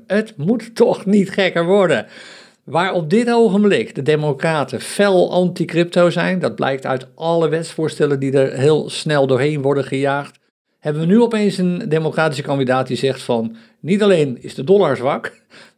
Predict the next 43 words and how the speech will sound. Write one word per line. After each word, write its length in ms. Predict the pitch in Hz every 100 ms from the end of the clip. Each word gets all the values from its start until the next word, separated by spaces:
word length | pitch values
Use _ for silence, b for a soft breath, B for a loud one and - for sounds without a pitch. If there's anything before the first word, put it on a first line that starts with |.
| _
we 140 | 143
hebben 400 | 156 175 165 -
iets 180 | 185 -
als 300 | 151 139 120
bitcoin 480 | 202 226 208 170 156
nodig." 380 | 185 143 165
En 100 | -
hij 120 | 143 156
noemt 200 | 190 180
dat 160 | 151
letterlijk 400 | 160 180 175 151
een 140 | 151 131
harde 580 | 107 104 165 214 160 143
munt. 460 | 143 180 180 170
Het 220 | 185 -
wordt 180 | 104 95
echt 140 | - -
steeds 260 | 135 110
gekker. 380 | 110 110 110 113 B B B B -
"Die 120 | 143
hebben 220 | 180 160
we 60 | 151
nodig 500 | 160 196 208 202 -
om 240 | 156 143
de 220 | 120 117 -
stabiliteit 760 | - 143 131 113 117 151 160
van 180 | - 135
de 140 | 110
dollar 380 | 107 131 151 135
te 100 | 131
kunnen 400 | 120 127 117 113
garanderen. 680 | - 117 104 101 101 - 98 B B B B _
Om 240 | 214 233
die 140 | 220 151
Amerikaanse 600 | 139 135 196 240 233 240
dollar 360 | 208 156 104
weer 120 | 107 127
stabiel 320 | 143 151 185
te 100 | 180
krijgen, 500 | 170 156 151 151 151
moeten 480 | 127 147 220 240 226
we 260 | 196 180 -
een 260 | 147 131